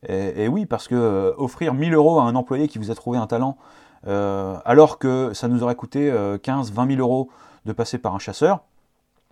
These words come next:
ou un cabinet de chasse, euh, eh bien, euh, voilà,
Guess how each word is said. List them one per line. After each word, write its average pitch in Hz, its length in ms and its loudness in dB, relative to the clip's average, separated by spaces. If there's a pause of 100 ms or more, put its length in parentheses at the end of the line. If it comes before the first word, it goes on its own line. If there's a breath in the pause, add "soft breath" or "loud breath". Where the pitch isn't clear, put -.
(160)
ou 104 100 -6
un 98 60 -4
cabinet 95 300 -6
de - 40 -20
chasse, - 360 0 (520 soft breath)
euh, 104 200 -4
eh 107 100 -4
bien, 131 300 0
euh, 107 100 0
voilà, 113 300 2